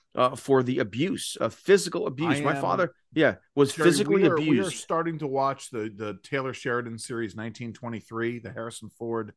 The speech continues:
Speaker 2: Helen
Speaker 1: Yeah.
Speaker 2: Mirren bridge series
Speaker 1: Yeah,
Speaker 2: between
Speaker 1: yeah.
Speaker 2: eighteen eighty-eight and, uh,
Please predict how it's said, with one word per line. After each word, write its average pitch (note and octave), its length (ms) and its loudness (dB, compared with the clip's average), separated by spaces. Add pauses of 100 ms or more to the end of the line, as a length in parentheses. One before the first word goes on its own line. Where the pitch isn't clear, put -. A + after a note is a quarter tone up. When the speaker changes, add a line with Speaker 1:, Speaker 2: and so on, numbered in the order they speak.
(300)
Speaker 2:
Helen C3+ 280 0
Speaker 1:
Yeah. B2+ 60 -6
Speaker 2:
Mirren B2+ 380 -4
bridge A#2+ 320 -4
series A#2+ 420 -6
Speaker 1:
Yeah, A#2 200 0
Speaker 2:
between G#2+ 100 2
Speaker 1:
yeah. G#2 100 2
Speaker 2:
eighteen A#2 280 -10
eighty-eight A2 480 -4 (100)
and, F#2+ 300 -10
uh, F#2+ 200 -10